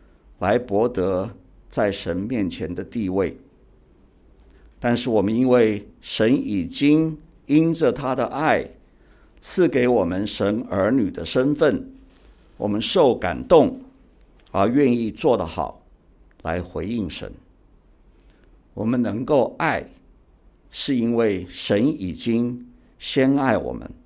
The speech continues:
我们已经先蒙了神的爱。即使我们仍然会被恶所胜，我们也知道神仍然愿意赦免我们，可以赦免我们。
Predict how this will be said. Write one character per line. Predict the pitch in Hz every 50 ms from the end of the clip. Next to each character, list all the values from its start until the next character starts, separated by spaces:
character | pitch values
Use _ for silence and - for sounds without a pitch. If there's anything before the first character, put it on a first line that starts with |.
| _ _ _ _ - _ _ _ _ _ _ _ -
我 | 101 85
们 | 80 95 107
已 | 95
经 | 69 - - 101 92 82
先 | - - - 117 113
蒙 | 117 113 98 85 78 76 90
了 | 107 110 82 - - - _ _ _ _ _
神 | - - - - 78 80
的 | 78 -
爱。 | - - 78 95 - - - - _ _ _ _ _ _ _ _ _ _ _ _ - _ _ _ _ _ _ _ _ _ _ _ _ - -
即 | - - 160 220
使 | 214 - - 139 117 95 82 - - - - _ _ _ - _ _ _
我 | - 95
们 | 98 104 113
仍 | 110 107 110
然 | 113 113 113
会 | 113 - 131 123
被 | - - 127 113 107 92 90 87 90 - - - _ _ _ _ -
恶 | 160 151 117 95
所 | 92 - - 76 64
胜， | - - - 151 120 - - - - - _ _ _ _ _ _ _ _ _ _ _ _ _ _
我 | - 98
们 | 85 110
也 | 101 85 80
知 | - - - 98
道 | 101 107 98 92 87 85 82 - - _ _ _ _ _ - _
神 | - - - 101 92 95 107 104 107 -
仍 | - 95 98 110 131
然 | 135 127 110 104 95 101 113
愿 | 110 139 143 131 120 123
意 | 120 110 104 101
赦 | 87 - - - 123 98
免 | 92 80 76 71 73
我 | 73 55 -
们， | - - - - - _ _ _ _ _ _ _ - _ _
可 | - - - - 104 120
以 | 139 127 90
赦 | - - - - 92 90
免 | 85 - - -
我 | - - - -
们。 | -